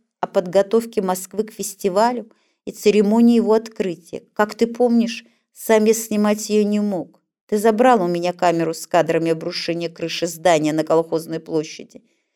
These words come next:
воскликнул Джон и начал стягивать себе рубашку, насквозь промокшую то ли от пота, то ли от дождя. «Очень хорошо.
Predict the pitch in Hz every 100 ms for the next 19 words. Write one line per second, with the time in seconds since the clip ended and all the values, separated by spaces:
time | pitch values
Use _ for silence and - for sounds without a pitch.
0 | _ _ 180 180 - 180 180 180 156 165
1 | 202 220 220 _ _ - 185 185 - 175
2 | - 202 202 196 180 - 175 175 170 170
3 | 190 220 - - - 170 - 180 175 -
4 | 175 170 185 - - 180 180 202 226 233
5 | 233 - 196 196 - - - 180 180 175
6 | 165 170 165 170 - 71 - _ _ _
7 | _ _ _ 180 151 - 120 - - -
8 | -